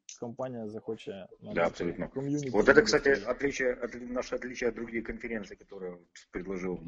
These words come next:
Speaker 2: господин Спира, то то, что у него есть фиксированный спонсорский пакет. Даже если у вас есть, там, грубо говоря, сто гривен, вы можете поучаствовать.
Speaker 1: Не, ну, сто гривен, не думаю.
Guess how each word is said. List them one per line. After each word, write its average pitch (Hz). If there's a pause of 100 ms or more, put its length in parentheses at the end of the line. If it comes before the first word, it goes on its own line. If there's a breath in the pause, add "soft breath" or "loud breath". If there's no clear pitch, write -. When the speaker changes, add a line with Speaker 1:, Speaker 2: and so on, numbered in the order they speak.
(220)
Speaker 2:
господин 95
Спира, 165
то -
то, 127
что 120
у -
него 131
есть 123
фиксированный 113
спонсорский 107
пакет. - (580 loud breath)
Даже 117
если 123
у 120
вас 113
есть, 110
там, 90 (140)
грубо 95
говоря, 98
сто 113
гривен, 131
вы 101
можете 107
поучаствовать. - (200)
Speaker 1:
Не, 139
ну, 143
сто 175
гривен, 156
не 127
думаю. 127